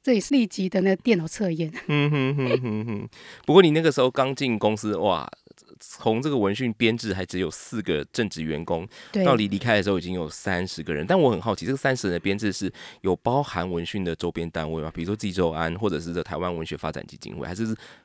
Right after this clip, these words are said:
Speaker 2: 光闻讯就有三十个人？
Speaker 1: 我记得最后一次参加尾牙，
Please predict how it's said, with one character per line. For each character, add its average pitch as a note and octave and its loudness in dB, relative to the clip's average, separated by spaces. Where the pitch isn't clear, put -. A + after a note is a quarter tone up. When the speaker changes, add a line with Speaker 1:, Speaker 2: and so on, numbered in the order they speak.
Speaker 2:
光 A#2 4
闻 F2 0
讯 E2+ -4
就 F2 -4
有 D#2 -6
三 E2+ -6
十 - -14
个 - -14
人？ - -14
Speaker 1:
我 B3 -4
记 F4+ -4
得 G3+ 2
最 F4 -2
后 B3+ 2
一 - 2
次 A3+ -4
参 G#3+ 0
加 F#3 0
尾 F#3+ 0
牙， E3+ -2